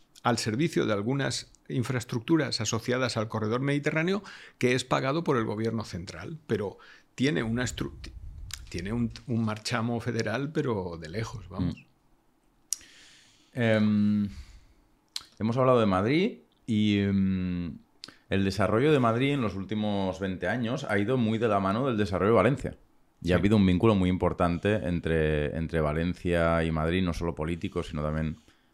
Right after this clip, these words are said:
Speaker 2: económico e incluso, diría yo, que, que cultural. Mm, ¿cómo se ha dado este proceso? Em,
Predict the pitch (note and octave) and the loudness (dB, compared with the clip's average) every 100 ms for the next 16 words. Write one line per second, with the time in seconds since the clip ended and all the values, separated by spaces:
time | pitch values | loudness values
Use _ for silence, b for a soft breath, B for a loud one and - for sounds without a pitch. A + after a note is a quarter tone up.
0 | b D#2 E2 E2 F2+ F2 F#2 - E2+ D#2+ | b -4 -2 0 0 0 -2 -2 -4 -6
1 | D#2+ F2+ E2 E2 E2+ - - - - E2+ | -6 -4 -2 -4 -4 -8 -16 -14 -8 -8
2 | D2 D#2 D#2+ F#2 _ _ _ b b b | -6 -4 -4 -4 _ _ _ b b b
3 | b b b b _ _ _ _ _ _ | b b b b _ _ _ _ _ _
4 | G#2+ G2 F#2 F#2 F2+ F2+ E2+ - - _ | -4 -2 0 0 0 -2 -4 -8 -18 _
5 | - - - - A2+ B2 A2+ G2+ F#2+ F2+ | -20 -20 -6 2 4 6 6 6 4 4
6 | G#2 F#2 F#2 F2+ D#2+ D#2+ - G2+ - G#2+ | 4 6 6 4 -2 -2 2 0 2 2
7 | G#2+ - - F2 E2 E2 D#2+ D#2 D#2 D#2 | 2 0 -4 -2 0 0 -2 -2 -4 -6